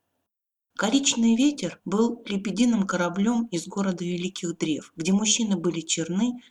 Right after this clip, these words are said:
женщины любвеобильны, а боги удивительны. На его борту не было симптома, чтобы с молитвой проводить усопшего в последний путь, так что это бремя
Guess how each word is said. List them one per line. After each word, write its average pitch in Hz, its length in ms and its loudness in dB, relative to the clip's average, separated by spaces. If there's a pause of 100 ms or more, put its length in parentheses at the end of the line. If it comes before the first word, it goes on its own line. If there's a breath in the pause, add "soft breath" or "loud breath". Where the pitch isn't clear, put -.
(120)
женщины 180 600 2
любвеобильны, 170 960 -2 (180 loud breath)
а 165 120 2
боги 165 520 -2
удивительны. 151 800 -6 (380 loud breath)
На 208 80 -2
его 262 220 6
борту 254 580 2
не 254 140 6
было 180 200 0
симптома, 196 600 -4 (160 loud breath)
чтобы 175 260 -6
с 175 100 -6
молитвой 185 480 -4
проводить 165 600 -2
усопшего 175 520 -6
в 160 80 -12
последний 165 540 -4
путь, 151 360 -8 (280)
так 175 160 -2
что - 160 -2
это 240 320 0
бремя 196 480 2